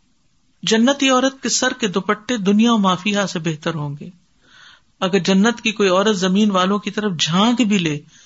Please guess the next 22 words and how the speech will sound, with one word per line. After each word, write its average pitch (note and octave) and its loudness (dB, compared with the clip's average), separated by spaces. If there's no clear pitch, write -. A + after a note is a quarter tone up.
تو G#3+ 2
زمین A3+ 2
اور F#3 0
آسمان G3 2
اپنی A3 0
تمام A3 2
وسعتوں D4 0
کے C4+ -2
ساتھ A3 0
منور F#3 2
ہو E3 0
جائیں D3 -8
اور G3+ -4
خوشبو B3 2
سے D4 -2
معطر F#3 0
ہو E3 -4
جائیں۔ D3+ -8
اس A3+ 0
کے B3 -2
سر D4 0
کا C#4+ -2